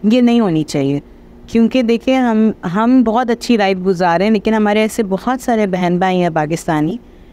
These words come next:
जो अच्छी लाइफ उस तरह से नहीं कर पा रहे या जिनकी बहुत अच्छी थी,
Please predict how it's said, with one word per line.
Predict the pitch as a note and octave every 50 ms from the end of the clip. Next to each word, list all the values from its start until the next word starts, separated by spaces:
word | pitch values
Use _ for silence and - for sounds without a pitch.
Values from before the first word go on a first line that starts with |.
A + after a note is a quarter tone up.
| - - F3+
जो | F3+ A3+ A3+
अच्छी | G#3+ G#3 - - - B3+
लाइफ | A#3 A3 G3 F#3+ G3+ A3 - -
उस | G#3+ - -
तरह | - A#3+ A#3 A#3 A#3 A#3 A#3+ A#3+
से | A#3 - B3
नहीं | A#3 A3 G#3 G3+ A3 A#3+ A3
कर | A3+ A3 G3+
पा | F3+ - F#3+ F#3
रहे | F3 G3 A3
या | A3+ A3+
जिनकी | G#3 F3+ G3+ G3+ G3+ G3 - A#3
बहुत | G3 F#3 F#3+ G#3+ A3+ A3+ -
अच्छी | G3 - - - B3 B3+
थी, | B3 - A3